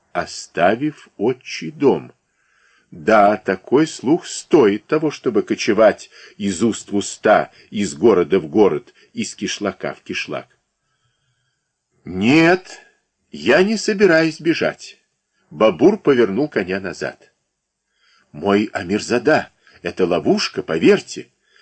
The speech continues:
Я сам разберусь во всем. Я докажу им, что я не трус. Возвращаемся все. Возвращаемся в Андижан. Бабур ослабил поводья и ударил коня камчой.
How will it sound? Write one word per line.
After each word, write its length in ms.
Я 200
сам 460
разберусь 600
во 120
всем. 340
Я 220
докажу 440
им, 180
что 200
я 260
не 140
трус. 520
Возвращаемся 1200
все. 440
Возвращаемся 1200
в 100
Андижан. 580
Бабур 580
ослабил 680
поводья 640
и 220
ударил 540
коня 440
камчой. 640